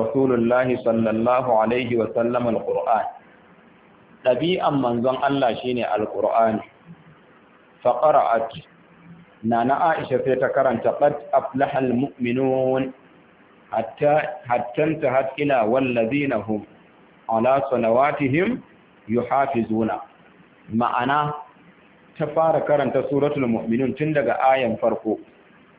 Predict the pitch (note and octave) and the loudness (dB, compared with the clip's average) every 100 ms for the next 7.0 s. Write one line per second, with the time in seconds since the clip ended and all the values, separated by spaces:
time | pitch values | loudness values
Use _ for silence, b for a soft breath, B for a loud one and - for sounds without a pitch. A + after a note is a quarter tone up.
0 | _ - D3+ D3 C#3+ D#3 B2 - C#3 B2+ | _ -4 0 0 0 2 2 2 -2 -2
1 | B2+ C3 B2+ A2 - A2+ D#3 B2+ G#2 - | 0 2 2 0 -2 -4 0 2 2 -2
2 | - - - - _ _ - - - - | -12 -20 -20 -20 _ _ -20 -20 -20 -20
3 | - - A#2 C#3 D3+ E3+ D#3+ D#3+ E3 E3 | -20 -4 -2 0 0 2 2 2 2 2
4 | C#3 C3 C3+ D3 C3+ D3 C3 A#2 A2+ C3 | 2 0 2 2 2 0 0 0 -2 0
5 | D3 D3+ D3 D3+ D3 C#3 B2 A2+ A#2 C3 | 2 2 2 0 0 -2 -2 0 2 2
6 | - C#3+ B2+ C3 A2 G#2 G#2 G2+ - | 2 0 0 2 0 0 0 -4 -8